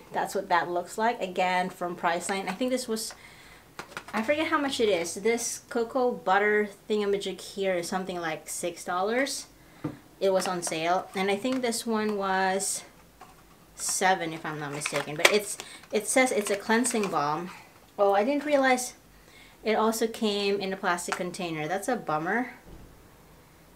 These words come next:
When I took a peek, which I, I normally don't, but I took a peek inside the box, I thought that it was actually a bar. Um, but it is a cleansing balm, pretty much like, I guess,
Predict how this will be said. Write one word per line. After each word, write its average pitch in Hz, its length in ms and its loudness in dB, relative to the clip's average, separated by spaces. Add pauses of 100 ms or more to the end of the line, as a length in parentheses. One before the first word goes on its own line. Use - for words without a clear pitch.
(580)
When 254 200 8
I 254 260 8 (160)
took 349 160 0
a 320 160 2 (160)
peek, - 400 -4 (240)
which 220 240 0
I, 202 220 4 (160)
I 214 100 4
normally 226 400 4
don't, 175 260 4
but 170 120 2
I 196 40 4
took 285 140 0
a 285 80 6
peek 240 360 -2
inside 208 400 4
the 165 80 -4
box, 156 360 2 (420)
I 240 120 8
thought 254 160 6
that 233 120 4
it 196 60 4
was 202 140 4
actually 180 440 0
a 160 40 -2
bar. 147 540 0 (1160)
Um, 165 320 -6 (140)
but 180 120 2
it 175 120 4
is 247 160 4
a 233 80 4
cleansing 196 400 0
balm, 170 400 0 (240)
pretty 294 200 4
much 294 220 2
like, 262 340 2
I 220 120 4
guess, 208 640 4